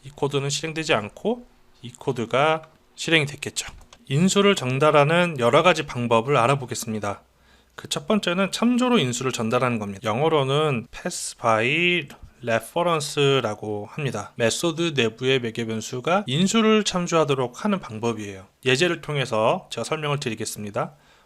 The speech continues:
먼저 평범한 인수 전달 방법입니다. 우리가 이렇게 메소드를 선언을 했어요. 수완 메소드는 아무것도 반환할 필요가 없다.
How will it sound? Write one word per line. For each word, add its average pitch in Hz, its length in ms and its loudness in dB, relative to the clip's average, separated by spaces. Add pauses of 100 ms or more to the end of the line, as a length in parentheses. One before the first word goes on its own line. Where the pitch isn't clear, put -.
먼저 123 200 -8
평범한 202 560 2
인수 151 340 -4
전달 135 300 0
방법입니다. 110 640 -4
우리가 156 240 2
이렇게 139 220 4
메소드를 143 520 0
선언을 160 360 0
했어요. 107 680 0
수완 208 440 4
메소드는 135 840 0
아무것도 143 600 -2
반환할 123 440 -4
필요가 147 360 -4
없다. 110 540 -2